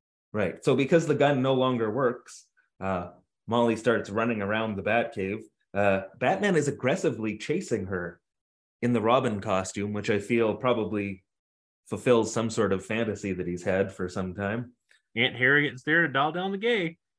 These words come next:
Speaker 1: <laughs> Oh, the poor deluded girl. If only she'd let me save her.
Speaker 2: Yeah, so she climbs up the la-, the giant ladder that is in the Batcave to, that you find out for some reason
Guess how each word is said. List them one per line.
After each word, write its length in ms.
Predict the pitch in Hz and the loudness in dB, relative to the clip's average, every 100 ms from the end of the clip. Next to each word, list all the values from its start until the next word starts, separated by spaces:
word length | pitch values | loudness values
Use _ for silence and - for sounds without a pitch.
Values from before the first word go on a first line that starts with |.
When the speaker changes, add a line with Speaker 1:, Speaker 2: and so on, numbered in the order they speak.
| _ _ _ _ | _ _ _ _
Speaker 1:
<laughs> 760 | - - 127 - 123 101 110 - _ - _ _ - | -8 -4 -6 -6 -10 -8 -12 -12 _ -20 _ _ -2
Oh, 260 | 131 135 123 | 4 6 6
the 120 | 120 | 4
poor 380 | - 123 120 110 | 2 4 4 4
deluded 460 | 104 104 107 95 | 0 -2 -2 -4
girl. 320 | 92 101 104 101 | -2 0 0 0
If 100 | 127 | -2
only 240 | 123 113 | 0 -2
she'd 220 | 113 101 | -4 -6
let 180 | 101 98 | -4 -2
me 140 | 95 92 | -4 -6
save 380 | - 87 87 | -4 -4 -4
her. 220 | 87 85 - _ _ _ _ _ _ _ _ _ _ - | -8 -12 -16 _ _ _ _ _ _ _ _ _ _ 4
Speaker 2:
Yeah, 160 | 214 | 4
so 160 | - 202 | 4 0
she 160 | 226 | -2
climbs 460 | - 196 208 247 196 | -4 4 4 4 2
up 200 | 202 202 | 0 0
the 140 | 151 | -4
la-, 300 | 127 131 151 135 | -2 0 0 0
the 100 | 131 | -6
giant 440 | 123 135 156 170 113 | -4 2 2 2 -2
ladder 580 | 117 123 160 127 104 98 | -4 -2 0 2 0 0
that 220 | 107 104 - | -2 -2 -6
is 140 | 104 | -8
in 100 | 120 | -6
the 80 | 113 | -4
Batcave 600 | 101 120 117 - 104 95 95 _ _ _ _ _ _ _ _ - - | -2 -2 -2 -4 -2 -2 -6 _ _ _ _ _ _ _ _ -20 0
to, 280 | 165 151 - | 4 4 2
that 300 | 131 139 - - - | 2 2 2 -12 -12
you 140 | 135 | -8
find 300 | 139 180 175 | 4 6 6
out 340 | 165 175 147 - - _ _ _ _ _ _ | 6 6 4 0 -18 _ _ _ _ _ _
for 100 | 143 | -8
some 300 | - 175 165 | 0 0 2
reason 420 | 165 151 143 | 0 -2 -4